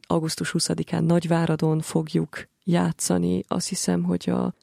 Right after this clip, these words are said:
a Magyar Kulturális Napok keretében a Magyar Polgári Egyesület meghívására, és, ö, ingyenes is az esemény, hogyha, hogyha bárki ott el tudna esetleg jönni, meg Püspökladányba fogjuk augusztus huszonkettedikén,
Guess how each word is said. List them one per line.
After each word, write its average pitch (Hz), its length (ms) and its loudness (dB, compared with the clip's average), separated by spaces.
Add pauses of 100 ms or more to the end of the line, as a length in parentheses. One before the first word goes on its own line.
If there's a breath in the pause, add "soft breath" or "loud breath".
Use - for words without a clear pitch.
(120)
a - 80 0
Magyar 180 360 4
Kulturális 170 680 2
Napok 165 360 -2
keretében 170 680 2
a 156 60 2
Magyar 165 340 2
Polgári 165 520 0
Egyesület 175 500 0
meghívására, 175 1120 -2 (480 loud breath)
és, - 340 0
ö, 175 120 4
ingyenes 175 540 2
is 170 360 0
az 175 200 -2
esemény, 170 720 2
hogyha, 170 420 0 (500)
hogyha - 220 -2
bárki 170 440 0
ott - 240 -2 (480 loud breath)
el 170 220 2
tudna 170 320 0
esetleg 170 500 0
jönni, 185 380 4 (380 loud breath)
meg 170 240 0
Püspökladányba 180 840 2
fogjuk 170 540 0
augusztus 170 600 -2
huszonkettedikén, 175 1400 0